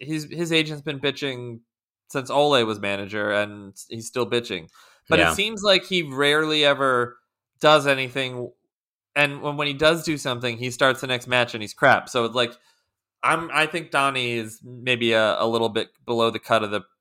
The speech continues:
Speaker 1: Premier League.
Speaker 2: He just seems like a really up and down player to me, and I say that because every time I watch him, I'm like his good luck charm. Every time I watch him play, he's incredible. But then when I talk to actual United fans, they're like, "Yeah, fucking, fuck
Speaker 1: He
Speaker 2: that
Speaker 1: doesn't,
Speaker 2: guy," you know?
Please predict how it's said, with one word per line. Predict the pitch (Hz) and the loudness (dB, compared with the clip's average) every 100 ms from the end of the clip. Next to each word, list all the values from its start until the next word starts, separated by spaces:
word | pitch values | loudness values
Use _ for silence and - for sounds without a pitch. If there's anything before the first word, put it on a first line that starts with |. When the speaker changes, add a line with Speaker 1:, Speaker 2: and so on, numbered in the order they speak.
| _ | _
Speaker 1:
Premier | - 113 110 101 | -2 -2 0 -2
League. | 101 98 98 - _ _ _ _ | -4 -6 -10 -16 _ _ _ _
Speaker 2:
He | 175 | 2
just | 262 302 | 2 2
seems | 349 320 | 2 0
like | 302 269 | -2 0
a | |
really | 208 190 147 | 0 2 2
up | 139 139 | 0 -2
and | 113 | -4
down | 104 110 120 | -4 -4 -4
player | 135 131 | -4 -2
to | 135 | -2
me, | 135 147 156 131 | -4 -4 -6 0
and | 127 | 0
I | |
say | 131 - 147 | 0 -2 -2
that | 165 156 | -2 -4
because | 127 123 - - | -4 -4 -2 0
every | 156 220 | 2 2
time | 208 214 165 - 117 | 0 0 0 -2 0
I | 110 120 | 2 2
watch | 139 139 160 | 0 -2 -4
him, | - 180 170 | -4 -6 -4
I'm | 110 120 | -2 -2
like | 117 | -2
his | 117 104 | -4 -6
good | - 98 | -4 -4
luck | 95 - | -4 -4
charm. | - 82 82 - | -6 -6 -8 -4
Every | 143 160 165 | 0 2 2
time | 143 135 120 | 2 0 0
I | 107 | -2
watch | 104 101 - | -2 -4 -4
him | 95 | -10
play, | - 101 92 87 85 - _ _ | -8 -8 -8 -8 -12 -16 _ _
he's | 117 101 | -8 -6
incredible. | 90 - 120 98 82 76 - _ _ _ | -8 -6 -4 -4 -8 -16 -18 _ _ _
But | 123 131 | -6 2
then | 131 | 2
when | 123 | 4
I | 120 | 0
talk | - 139 139 | 2 0 0
to | 135 | 0
actual | 120 139 - 143 | 2 0 2 0
United | 123 113 110 104 | 0 -2 -6 -6
fans, | 113 101 95 | -8 -10 -10
they're | 95 | -14
like, | 82 - _ 90 | -16 -20 _ -20
"Yeah, | 82 80 | -20 -20
fucking, | - - 80 - 82 78 - _ _ | -18 -14 -14 -12 -14 -14 -18 _ _
fuck | - - | -2 0
Speaker 1:
He | 233 | 0
Speaker 2:
that | 233 | 0
Speaker 1:
doesn't, | 240 233 233 | 2 0 0
Speaker 2:
guy," | 233 | 2
you | |
know? | 110 104 | 2 2